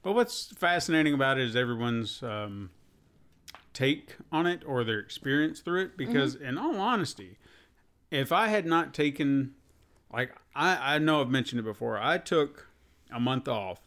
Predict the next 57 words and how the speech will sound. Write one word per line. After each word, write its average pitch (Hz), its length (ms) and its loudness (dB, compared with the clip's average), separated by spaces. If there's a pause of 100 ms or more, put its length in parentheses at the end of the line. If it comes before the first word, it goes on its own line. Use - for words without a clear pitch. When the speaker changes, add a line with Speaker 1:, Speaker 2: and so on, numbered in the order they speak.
(220)
Speaker 2:
Mm-hmm. 160 300 -6
Speaker 1:
like, 110 240 -4 (300)
went 131 300 0
into, 120 680 0
uh, 110 200 -4
furlough, 110 580 -2 (240)
like, 104 180 -10
self-imposed 147 560 0
furlough, 113 300 -4
went 117 240 -4
to 127 60 -8
my 127 100 2
job 110 260 -4
and 107 80 -8
said, 95 160 -8
"Hey, 104 120 -4
I 101 60 -6
wanna 110 220 -8
do 110 180 -8
this 110 260 -6 (120)
Speaker 2:
Mm-hmm. 147 260 -6
Speaker 1:
because 104 680 -8 (320)
I'm 92 400 -12 (440)
a - 40 -14
Speaker 2:
It's - 80 -8
Speaker 1:
little - 20 -2 (200)
Speaker 2:
getting - 20 -2
crazy 151 320 4
Speaker 1:
worried." - 20 0
Speaker 2:
right 135 180 -2
now, 123 160 -4
Speaker 1:
Yeah, 113 100 2
Speaker 2:
yeah. 131 180 2
Speaker 1:
I'm 135 60 2
getting 123 200 0
a 120 40 -2
little 120 160 0
worried. 175 460 2 (180)
It 127 100 -2
was, 117 200 -2
uh, 113 360 -4
beginning 120 380 0
of 104 120 -6
April 139 540 0 (280)
Speaker 2:
Mm-hmm. 160 220 -6
Speaker 1:
of 113 320 -4
twenty 131 380 -2
twenty. 139 380 0
Speaker 2:
Yeah, 156 140 -2
I - 20 0
was 147 100 -8
gonna 165 120 -4
say 156 120 -6
it - 20 -2
was 135 100 -6
early 135 300 -4
on. 135 240 -4